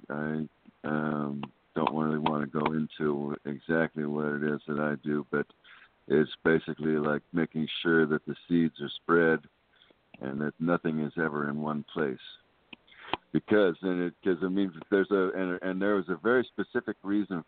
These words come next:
for, that I started doing that. And it, uh, did you ever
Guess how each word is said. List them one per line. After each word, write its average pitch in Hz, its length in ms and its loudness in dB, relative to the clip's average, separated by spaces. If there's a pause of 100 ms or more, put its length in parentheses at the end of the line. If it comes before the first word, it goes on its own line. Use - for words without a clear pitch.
for, 78 300 -2 (240)
that 80 120 -2
I 78 120 0
started 85 400 0 (160)
doing - 160 -12
that. 57 240 -10 (1080)
And 80 600 0 (160)
it, 80 340 0
uh, 82 340 2 (260)
did 87 140 -2
you 131 120 6
ever 135 140 2